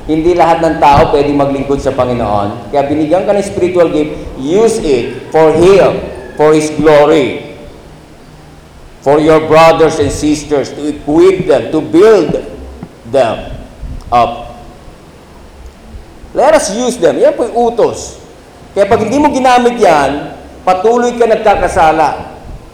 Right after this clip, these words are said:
At pag patuloy ka nagkakasala, may parusa ang kasalanan, may consequence ang kasalanan. Pero kung ikaw ay isang mabait na Kristiyano, tapat na Kristiyano,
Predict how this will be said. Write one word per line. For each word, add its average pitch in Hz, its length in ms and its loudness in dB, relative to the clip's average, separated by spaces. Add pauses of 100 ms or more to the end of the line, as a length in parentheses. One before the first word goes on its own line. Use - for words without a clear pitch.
(800)
At - 160 0
pag 202 240 -2
patuloy 269 400 0
ka 285 80 2
nagkakasala, 196 1200 2 (1400)
may 233 160 0
parusa 226 480 4
ang - 20 0
kasalanan, 165 680 2
may 208 160 2
consequence 185 560 0
ang 151 160 -2
kasalanan. 113 640 -2 (640)
Pero 196 240 0
kung 214 80 2
ikaw 226 240 2
ay 233 160 -2
isang 220 160 2
mabait 190 400 2
na 247 160 -2
Kristiyano, 170 800 2
tapat 196 320 2
na 190 80 -2
Kristiyano, 160 880 -2